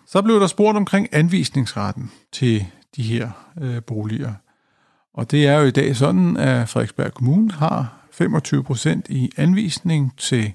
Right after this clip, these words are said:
Frederiksberg Boligfonds, øh, boliger, og boligministeren fortalte, at i fremtiden, der vil kommunen stadigvæk have femogtyve procent, og hvis den skal øges, så er, øh, det så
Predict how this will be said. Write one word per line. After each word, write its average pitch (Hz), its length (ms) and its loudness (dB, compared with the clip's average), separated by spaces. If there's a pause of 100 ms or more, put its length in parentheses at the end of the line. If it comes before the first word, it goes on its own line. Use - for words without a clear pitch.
Frederiksberg - 460 -2
Boligfonds, 139 680 -2
øh, 120 380 -4
boliger, 247 400 2 (200)
og 143 340 2 (300)
boligministeren 156 560 2
fortalte, 151 480 0
at 131 300 2
i 131 40 -2
fremtiden, 135 560 0
der 120 300 -2 (140)
vil 120 400 0
kommunen 127 600 0
stadigvæk 196 440 0
have 180 100 0
femogtyve 160 480 -4
procent, 170 560 -10 (100)
og 143 280 0 (120)
hvis - 520 0 (120)
den 131 160 2
skal 120 160 -2
øges, 175 420 0 (420)
så - 140 -2
er, 139 480 2 (220)
øh, 135 180 -4 (320)
det 127 220 0
så 123 320 0